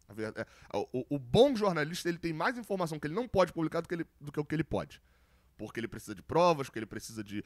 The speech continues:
uma apuração mais requintada. E se ele tem esse tipo de informação, e eu n-, não me coloquei aqui como bom jornalista, é o que eu quero ser, tá? Só pra deixar claro. É... porque se ele tem um,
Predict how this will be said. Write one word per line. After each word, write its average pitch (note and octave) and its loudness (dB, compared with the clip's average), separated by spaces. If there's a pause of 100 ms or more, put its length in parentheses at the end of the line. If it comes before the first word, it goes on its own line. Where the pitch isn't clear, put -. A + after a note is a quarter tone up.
(160)
uma G2+ -2
apuração G#2 -6
mais G#2+ -4
requintada. D3+ -4
E D#3 -6
se - -8
ele F#3 -2
tem E3 -6
esse D3+ -6
tipo A#2+ -14
de A2+ -8
informação, A2 -2 (300)
e G#2 -6
eu A#2 -2
n-, - -14
não G#2 -10
me A2 -8
coloquei A2+ -2
aqui A2 -8
como B2 -6
bom G#2+ -2
jornalista, B2 -2
é G2 -6
o - -8
que - -14
eu A2+ -8
quero D3 0
ser, F2+ -10 (220)
tá? G#2 -6
Só - -12
pra F#2 -6
deixar F2+ -10
claro. D#2 -14 (640)
É... F#2+ -2 (1080)
porque B2 -2
se E3+ -6
ele F3 0
tem D3 -4 (220)
um, F#2+ -14